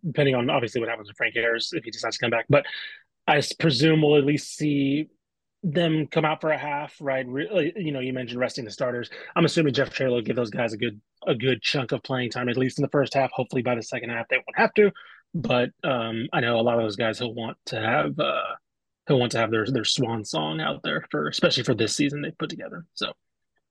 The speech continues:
um, moving on to Houston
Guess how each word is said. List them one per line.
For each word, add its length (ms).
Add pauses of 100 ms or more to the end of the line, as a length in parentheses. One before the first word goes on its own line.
(340)
um, 400
moving 360
on 460
to 500 (320)
Houston 540